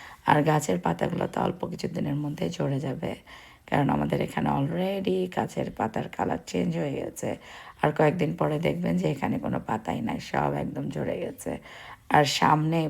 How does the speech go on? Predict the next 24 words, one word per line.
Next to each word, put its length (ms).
পাতাগুলো 600
বিছিয়ে, 380
পড়ে 280
বিছিয়ে 380
থাকে 300
একদম। 380
তো 80
এই 140
যে 140
এলিমেন্টারি 520
স্কুলের 360
বাসটা 340
ধরার 320
জন্য 260
সবাই 320
দৌড়াদৌড়ি 440
শুরু 240
করে 220
দিয়েছে, 440
যেহেতু 220
তিন 240
তারিখে 480
প্রথম 300
চা-, 260